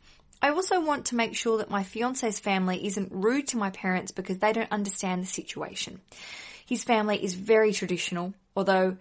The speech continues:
he and I are not at all traditional, and I can foresee a potentially ugly situation if my dad doesn't walk me down the aisle or give a speech. Help! Thank you so much for reading my email. Keep up the wonderful work." Oh, Sarah, I honestly,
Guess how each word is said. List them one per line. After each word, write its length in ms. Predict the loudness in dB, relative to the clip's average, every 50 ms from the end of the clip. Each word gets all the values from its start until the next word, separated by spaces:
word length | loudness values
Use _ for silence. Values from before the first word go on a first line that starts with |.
| -12 _ _
he 200 | -2 2 4 6
and 100 | 6 6
I 240 | 6 4 4 2 0
are 80 | -4 -4
not 360 | -4 0 2 2 2 2 0
at 100 | -4 -6 0
all 400 | 6 8 10 10 8 6 -2 -10
traditional, 600 | -12 -10 -8 -8 -6 -6 -6 -8 -8 -10 -12 -12 -16 -20 -20 -20 -20 -20 -20 -16 _ -2
and 160 | -2 -2 0 2
I 140 | 2 2 2
can 180 | 2 0 -2
foresee 480 | -2 -2 -4 -4 0 0 2 2 2 0
a 60 | -2 -6
potentially 580 | -6 -6 -4 -2 -2 -2 -4 -2 -2 -4 -2 0
ugly 340 | 0 0 4 4 2 2
situation 640 | 2 0 -4 -6 -6 -2 -2 0 0 0 -2 -4 -4
if 120 | -6 -2 0
my 120 | -2 0
dad 280 | 2 2 0 0 0 0
doesn't 320 | -2 -2 -2 -2 -6 -4
walk 220 | -4 -4 -4 -4
me 100 | -4 -6
down 240 | -4 -4 -6 -6 -6
the 120 | -6 -6 -2
aisle 400 | 0 2 4 4 4 2 0 -2 -2
or 160 | 0 0 0
give 340 | -2 -2 0 0 0 0 -4 -8
a 80 | -8
speech. 580 | -6 -6 -6 -4 -4 -4 -4 -6 -8 -10 -10 -10 _ -20 -20 -12
Help! 380 | _ 4 6 6 6 4 2 -8 -20 _ _ _ _ _ _ _ _ _ _
Thank 180 | -6 -6 -4 -4
you 80 | -4
so 140 | -2 0 0
much 180 | 0 0 -2 -4
for 100 | 0 4
reading 220 | 4 4 4 4
my 140 | 2 0 0 -2
email. 400 | -2 0 4 4 4 4 2 -2
Keep 340 | -8 -4 -4 -4 -4 -4 -12 2 _
up 280 | 6 6 6 4 -2 -4
the 100 | -2 -2
wonderful 560 | 4 4 4 4 4 2 0 0 0 0 0
work." 400 | 4 6 6 6 6 2 2 4
Oh, 240 | 6 6 6 6 2 -4
Sarah, 420 | -8 -2 2 4 6 6 6 4 2
I 220 | 2 2 4 4
honestly, 540 | 2 2 0 -2 -2 0 2 2 2 0 -2